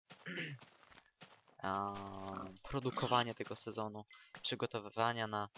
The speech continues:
następny odcinek i tak dalej, i tak dalej. Co wam mogę jeszcze powiedzieć? Nie ma biomu X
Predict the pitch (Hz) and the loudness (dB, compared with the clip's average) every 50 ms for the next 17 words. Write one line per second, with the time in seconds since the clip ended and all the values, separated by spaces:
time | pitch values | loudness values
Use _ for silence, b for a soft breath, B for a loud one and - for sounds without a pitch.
0 | B B B B B - - 120 - - 123 - 113 110 107 - - - - - | B B B B B -12 -12 -8 -2 0 0 0 0 -4 -6 -6 -8 -8 -6 -4
1 | 117 113 110 110 - - - - - 110 - 110 - 101 101 107 107 110 - - | 0 0 0 0 -2 -8 -8 2 2 2 2 2 0 0 0 0 0 -2 -4 -4
2 | - 123 117 - - 107 104 101 98 98 101 - - _ _ _ - - - - | -6 -6 -6 -2 0 2 2 2 2 0 -4 -6 -12 _ _ _ -18 -16 -16 -16
3 | - - - - - _ _ _ _ _ _ _ _ _ _ _ - - _ B | -18 -18 -20 -20 -20 _ _ _ _ _ _ _ _ _ _ _ -20 -20 _ B
4 | B B B B B B B - - - 143 147 151 151 147 147 - 143 139 - | B B B B B B B -4 0 2 4 4 6 6 4 6 6 6 6 6
5 | - 131 - - 131 110 117 107 107 - - - 110 135 151 156 147 135 117 104 | 4 2 2 2 2 4 4 2 2 0 0 2 4 6 6 8 8 8 6 6
6 | - - 113 117 120 127 123 113 - 104 117 - | 4 6 8 8 8 8 6 2 2 0 -4 -6